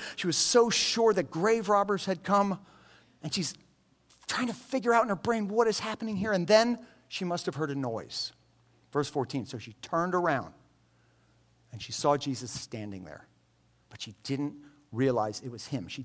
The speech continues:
didn't recognize him. Now, we don't know why she didn't recognize him, but she didn't spend a lot of time thinking about it.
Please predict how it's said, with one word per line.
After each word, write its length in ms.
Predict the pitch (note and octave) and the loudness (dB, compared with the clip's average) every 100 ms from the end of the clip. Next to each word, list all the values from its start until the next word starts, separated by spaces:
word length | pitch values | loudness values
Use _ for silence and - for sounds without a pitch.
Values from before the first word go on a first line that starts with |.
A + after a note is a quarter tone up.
| - | -6
didn't 320 | D3+ C3+ C#3+ - - - | -4 -2 -4 -8 -16 -6
recognize 680 | A#2 D3+ D3 A#2 A#2 F#2 B2 | 4 4 4 -4 -8 -10 -6
him. 100 | A2+ | 0
Now, 120 | E3 | 2
we 100 | E3 | 4
don't 300 | F#3 G3+ A3 | 4 4 6
know 100 | F#3 | 6
why 320 | D#3+ D#3+ E3+ | 10 12 10
she 160 | - F3 | 6 0
didn't 220 | D#3+ D#3+ | 0 4
recognize 500 | D#3 D#3+ D#3 D#3 D3+ | 2 2 -2 -2 -2
him, 260 | E3 E3+ - _ _ _ _ _ _ _ _ _ | -6 -6 -14 _ _ _ _ _ _ _ _ _
but 100 | - | -4
she 120 | F#3 | -2
didn't 140 | G#3 B3 | 0 0
spend 240 | A3+ G3+ | 2 2
a 40 | |
lot 160 | F3 D#3 | 4 4
of 60 | D#3 | 4
time 220 | D3+ C3+ | -2 -2
thinking 340 | - C3+ A#2 | -4 -6 -6
about 240 | F2+ F2 | -8 -8
it. 80 | C#2+ | -10